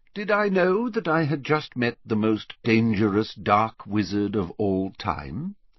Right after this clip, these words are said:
said Dumbledore. No, I had no idea that he was to grow up to be what he is. However,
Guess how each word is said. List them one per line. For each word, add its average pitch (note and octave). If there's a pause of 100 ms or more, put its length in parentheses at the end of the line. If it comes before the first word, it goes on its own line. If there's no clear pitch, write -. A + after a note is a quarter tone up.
said F#2
Dumbledore. G2 (960)
No, C3 (560)
I E3+
had E3+
no F3+
idea D3
that D3
he D3
was C3+
to C3+
grow B2+
up B2
to C3
be A2 (160)
what F#2
he G#2
is. E2+ (840)
However, G3+